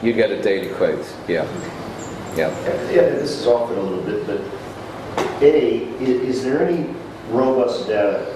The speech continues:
Speaker 2: currently collected about how many futures contracts are required to be settled in physical? And is that possibly a proxy that could be an interesting data point?
Speaker 1: Well, we, yeah, we were wa-, we were watching that in December,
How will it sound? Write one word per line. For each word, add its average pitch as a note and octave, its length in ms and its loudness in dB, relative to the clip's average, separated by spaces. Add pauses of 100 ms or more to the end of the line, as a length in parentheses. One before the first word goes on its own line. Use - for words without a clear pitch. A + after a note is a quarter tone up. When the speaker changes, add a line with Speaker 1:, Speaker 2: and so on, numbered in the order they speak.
Speaker 2:
currently A2+ 360 2 (140)
collected F#2+ 500 -2
about E2+ 320 -2
how A2 180 0
many G2+ 240 -2
futures A2+ 480 -4
contracts F2 720 -2
are G2+ 180 2
required G#2 540 2
to - 80 -4
be E2+ 60 -4
settled - 440 0
in F2 160 -6 (140)
physical? - 420 -4 (1300)
And B2 260 4
is D#3 200 4
that - 320 2
possibly G#2+ 680 0
a G2+ 80 -2 (120)
proxy G2+ 760 2 (560)
that G#2+ 300 0
could G#2+ 300 2 (600)
be A2+ 280 2
an G2 320 2
interesting A2+ 640 0
data G2+ 320 4
point? F2 300 -2 (1000)
Speaker 1:
Well, B2 180 8
we, C#3 280 2
yeah, A#2+ 340 4
we D#3 220 2
were D#3+ 160 2
wa-, D#3 240 2
we E3 180 4
were D#3+ 120 4
watching C#3+ 400 0
that A#2+ 240 2
in A#2 140 0
December, B2+ 760 0